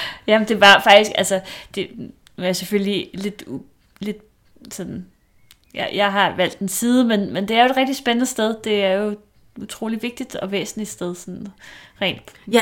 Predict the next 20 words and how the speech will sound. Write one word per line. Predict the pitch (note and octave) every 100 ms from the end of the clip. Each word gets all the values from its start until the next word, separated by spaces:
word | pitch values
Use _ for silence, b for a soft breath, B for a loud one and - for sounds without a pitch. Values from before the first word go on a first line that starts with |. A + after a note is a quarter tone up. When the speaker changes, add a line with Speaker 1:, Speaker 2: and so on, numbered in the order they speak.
| A3
Speaker 2:
elsker, |
Speaker 1:
historisk | B3+ C4+ G#3 A3 G3+
Speaker 2:
hvordan | G3 A3
Speaker 1:
og | B3
politisk. | G3+ G3 - - - G#3
Speaker 2:
sådan | A#3 G#3+ A3
igennem | G3 C#4+ C4
vores | G3 G3
podcast, | B3 B3 A#3+ G3+ G3+
vi | F#3
bare | F#3 G3 G#3+
borer | F#3+ F3 F#3
mere | F#3+ G#3+ A3+ A#3 B3
og | - F#3+
mere | F#3 G3+ A3
ned | G#3 G#3
i |
vores | E3 E3+
eget | F#3
lokalområde. | G3+ F#3 B3 G#3+ F#4 - A#4+